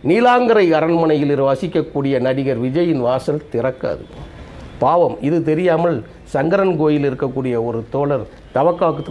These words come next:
கட்சிகளை, தவக்கா தொண்டர்களை, தவக்கா தொண்டர்களை கைது செய்வதே எங்கள் வேலை"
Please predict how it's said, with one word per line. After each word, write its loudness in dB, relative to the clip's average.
கட்சிகளை, -2
தவக்கா 0
தொண்டர்களை, -2
தவக்கா 0
தொண்டர்களை -4
கைது -4
செய்வதே -2
எங்கள் -4
வேலை" -4